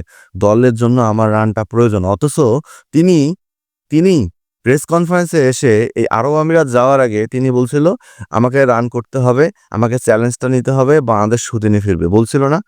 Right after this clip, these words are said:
আমার এর আগের একটা ভিডিও আছে, দেখে নিয়েন, আমি আই, আই বাটনে অবশ্যই লিংক দিয়ে দিব। সেইখানটায় তিনি এই কথাটাই বলছিল। বলার পর তিনি যখন ম্যাচ খেলতে নামলো,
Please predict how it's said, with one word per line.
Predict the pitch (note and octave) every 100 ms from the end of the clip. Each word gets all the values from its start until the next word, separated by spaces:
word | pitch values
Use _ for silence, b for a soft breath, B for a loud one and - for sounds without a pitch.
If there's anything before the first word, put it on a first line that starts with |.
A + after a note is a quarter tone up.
| _ _
আমার | A2 A2+
এর | G#2
আগের | G2+ G2
একটা | F#2+ G2+
ভিডিও | F2 F2
আছে, | F#2 B2+
দেখে | F#2 E2
নিয়েন, | E2 D#2+ - b -
আমি | G2+
আই, | F2+ F2+ - _ -
আই | F#2
বাটনে | F#2 F#2+ G2+
অবশ্যই | F#2 F2 F#2
লিংক | E2+ F2
দিয়ে | A#2
দিব। | G2+ D2+ B B -
সেইখানটায় | C3+ D3 F3 E3
তিনি | D3+ D#3 -
এই | A2+
কথাটাই | G2+ E2+ E2+ B2+
বলছিল। | A#2+ G2 D#2+ D#2+ B B -
বলার | F#2 G#2+ D3 E3
পর | E3
তিনি | D#3 C#3+
যখন | D3 D#3
ম্যাচ | C#3 C3 -
খেলতে | E3 D#3
নামলো, | D3+ A#2+ A2